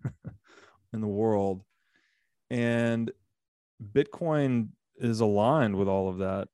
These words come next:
pretty deeply. So it's, it's just weird to see him fall prey to the things he's critical of in his writing.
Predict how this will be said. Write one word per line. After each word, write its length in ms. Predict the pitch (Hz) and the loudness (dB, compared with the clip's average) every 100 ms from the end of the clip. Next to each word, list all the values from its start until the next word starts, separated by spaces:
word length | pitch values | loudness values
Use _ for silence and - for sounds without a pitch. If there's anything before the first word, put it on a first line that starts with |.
| _ _ _ _ _ - | _ _ _ _ _ -8
pretty 240 | - 117 98 | -4 -2 -4
deeply. 560 | 90 113 107 92 92 92 | -2 -2 -2 -2 -4 -4
So 180 | - 104 | -2 -2
it's, 140 | - - - | -2 -12 -10
it's 140 | 107 | -4
just 180 | 135 - | -4 -6
weird 400 | - 107 185 262 | -4 2 4 4
to 80 | 202 | 2
see 240 | 175 180 143 | 0 2 2
him 280 | 147 139 | 2 0
fall 280 | 113 131 120 | 0 4 4
prey 640 | 101 - 120 110 107 104 98 _ - | 4 0 0 2 0 -2 -6 _ -12
to 140 | 117 | -8
the 120 | 104 | -6
things 480 | 98 - 117 110 104 | -8 -4 -4 -2 -4
he's 240 | - 110 - | -4 -6 -6
critical 400 | - 104 101 95 | -6 -4 0 2
of 160 | 92 | 0
in 80 | 92 | -2
his 180 | 90 87 | -4 -4
writing. 520 | 87 92 92 85 - | -4 -2 -2 -6 -12